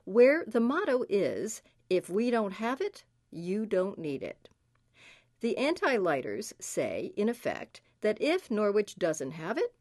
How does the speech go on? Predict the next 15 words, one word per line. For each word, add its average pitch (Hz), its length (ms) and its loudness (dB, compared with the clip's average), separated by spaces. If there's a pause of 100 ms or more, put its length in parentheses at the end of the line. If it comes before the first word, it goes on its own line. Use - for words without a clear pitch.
(140)
maybe 165 360 -4
Norwich 170 480 -2
doesn't 143 360 -12
need 277 240 0
it. - 140 -12 (1300)
The 247 100 0
tone 302 420 2
of 151 120 0
this 156 180 0
online 165 460 -2
argument 165 480 -4
has 190 140 -4
been 220 160 0
pretty 277 280 -4
civil, 240 500 0